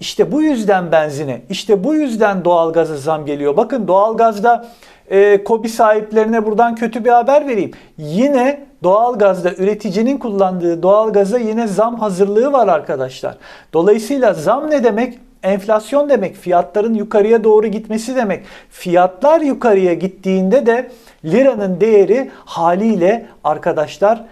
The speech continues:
e, aşağıya doğru gidecek. Alın size dolar T L'yi yukarıya çıkartan en önemli gerekçelerden birisi. Kıymetli arkadaşlarım, enflasyona sadece bu anlattığım kötü yönetimin yarattığı borçlar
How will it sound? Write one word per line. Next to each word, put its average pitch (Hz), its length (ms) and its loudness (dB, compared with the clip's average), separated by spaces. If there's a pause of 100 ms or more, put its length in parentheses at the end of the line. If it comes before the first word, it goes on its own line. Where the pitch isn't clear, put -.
(160)
e, 147 80 -4
aşağıya 170 640 0
doğru 147 220 -2
gidecek. 139 520 -4 (200)
Alın 185 260 0
size 170 400 -4
dolar 185 400 0
T 170 220 0
L'yi 160 440 -2 (200)
yukarıya 180 480 0
çıkartan 185 680 -2
en 196 160 2
önemli 160 380 -4
gerekçelerden 165 920 0 (240)
birisi. 160 480 -6 (520)
Kıymetli 254 400 0
arkadaşlarım, 202 720 -2
enflasyona 214 680 -2
sadece 226 580 0
bu 214 140 -2
anlattığım 202 760 0 (460)
kötü 202 300 -2
yönetimin 208 500 -2
yarattığı 190 720 2
borçlar 185 640 0